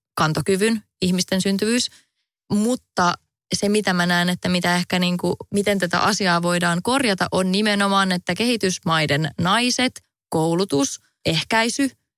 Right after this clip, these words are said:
tämmöiset asiat, että niin kuin viedään sitä sivistystä sinne ja autetaan niitä naisia ponnistamaan sieltä niin, että ne ei ole vaan siellä semmoisia synnytyskoneita, joiden on tehtävä niin kuin mahdollisimman paljon lapsia, koska kuitenkin on aika paljon maailmankolkkia, missä se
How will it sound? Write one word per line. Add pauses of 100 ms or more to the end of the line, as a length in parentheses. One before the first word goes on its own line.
(100)
tämmöiset
asiat,
että
niin
kuin (440)
viedään
sitä
sivistystä
sinne (120)
ja (280)
autetaan
niitä
naisia
ponnistamaan
sieltä
niin,
että
ne
ei
ole
vaan
siellä
semmoisia
synnytyskoneita,
joiden
on (340)
tehtävä
niin
kuin (260)
mahdollisimman
paljon
lapsia,
koska (380)
kuitenkin
on
aika
paljon
maailmankolkkia,
missä
se